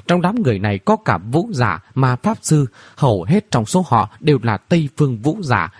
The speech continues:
tóc vàng, mắt xanh. Cả bọn đều bị kinh động bởi phong tư tuyệt thế của Long Vũ, đồng thời với những sự việc trước mắt cảm thấy rất kỳ quái. Thanh niên nam tử tóc màu tím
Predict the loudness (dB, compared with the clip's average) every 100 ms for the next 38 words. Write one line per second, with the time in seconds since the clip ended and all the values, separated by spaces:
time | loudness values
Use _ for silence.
0 | -2 -2 0 -2 -2 -4 -4 -4 -2 -2
1 | -2 -6 _ -2 0 2 0 0 -2 0
2 | -4 0 0 2 -2 -2 -8 -2 -2 -2
3 | -2 -2 -2 0 0 2 0 0 -2 -2
4 | -2 0 0 0 -4 0 0 0 -4 -18
5 | -8 0 0 2 2 2 _ 0 0 -2
6 | -2 -2 0 -2 0 -2 0 -2 -2 -6
7 | -2 -2 0 -2 -2 0 0 -2 0 -2
8 | -2 -2 0 -2 -4 _ _ -20 -18 -2
9 | 0 2 0 2 0 0 -2 -2 -4 -4
10 | -2 0 -2 -2 -2 -2